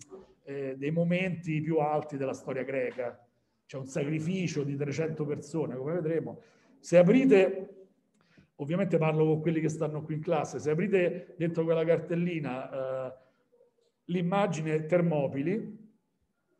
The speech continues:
la possiamo un attimo commentare. Eh, perché avevano scelto i greci questo posto per a-, prendere l'urto iniziale di sti cavolo di trecentomila persone?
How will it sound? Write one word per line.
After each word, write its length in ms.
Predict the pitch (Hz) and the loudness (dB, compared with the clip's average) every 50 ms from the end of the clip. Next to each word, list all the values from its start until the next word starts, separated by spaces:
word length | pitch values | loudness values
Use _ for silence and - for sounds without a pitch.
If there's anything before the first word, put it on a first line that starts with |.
| _ _ - - _ - | _ _ -20 -20 _ -10
la 140 | - 156 165 | -6 -4 -2
possiamo 380 | 165 156 - - 175 170 170 | -2 -2 0 0 2 2 2
un 80 | 170 175 | 2 2
attimo 320 | 180 170 170 165 160 160 | 2 2 0 -2 -2 0
commentare. 1000 | 156 156 151 151 147 - - - 127 120 117 120 127 127 123 - - - - _ _ _ _ _ _ _ _ _ - | 0 0 0 -2 -6 -8 -10 -8 -8 -8 -6 -6 -6 -6 -6 -8 -12 -20 -20 _ _ _ _ _ _ _ _ _ 0
Eh, 680 | 180 185 196 196 196 190 196 196 196 - - - - - - - - - | 2 4 4 4 4 4 2 2 -2 -6 -10 -12 -14 -18 -20 -20 -16 -4
perché 320 | - 220 254 247 - - 392 | 2 2 2 4 6 4 6
avevano 300 | 359 311 220 196 190 185 | 8 8 8 8 6 4
scelto 420 | - - - 208 208 208 208 - | 2 4 8 8 8 8 8 6
i 60 | 175 | 6
greci 320 | 175 190 208 208 - 175 160 | 8 8 8 8 8 6 6
questo 340 | 151 160 151 156 - 165 151 | 4 4 2 2 2 2 4
posto 500 | 165 170 151 143 - - - - 143 131 | 6 6 6 4 2 -4 -6 -6 -4 -2
per 480 | 143 147 139 147 147 135 - - - - _ _ _ _ _ - - _ _ _ _ _ _ _ _ _ | 0 0 0 0 -2 -2 -4 -8 -16 -20 _ _ _ _ _ -20 -20 _ _ _ _ _ _ _ _ _
a-, 260 | - 165 160 - - - - _ _ - | -10 -8 -8 -8 -12 -20 -20 _ _ -4
prendere 460 | - 190 214 214 208 190 190 196 190 | 0 0 0 0 2 4 6 6 8
l'urto 520 | 220 247 254 247 220 175 - - 208 190 | 8 8 8 6 6 4 2 4 6 6
iniziale 1120 | 180 185 185 180 180 - - 190 175 190 196 190 180 170 156 - - - - - - - - | 6 6 2 -2 -2 -2 0 2 4 4 4 4 4 4 4 2 0 -4 -8 -12 -14 -12 -4
di 140 | 156 170 | -2 -2
sti 220 | 165 165 170 170 170 | -2 0 -2 -2 2
cavolo 360 | 170 185 180 185 175 165 165 | 4 6 6 6 6 6 4
di 120 | 165 147 | 2 2
trecentomila 680 | 147 156 151 156 165 160 160 160 156 160 165 170 160 151 | 0 0 0 0 -2 -2 -4 -4 -4 -2 0 2 2 2
persone? 680 | 151 139 - - - 135 127 123 123 120 120 - - - | 2 -2 -4 -6 -8 -6 -6 -6 -6 -8 -10 -14 -20 -20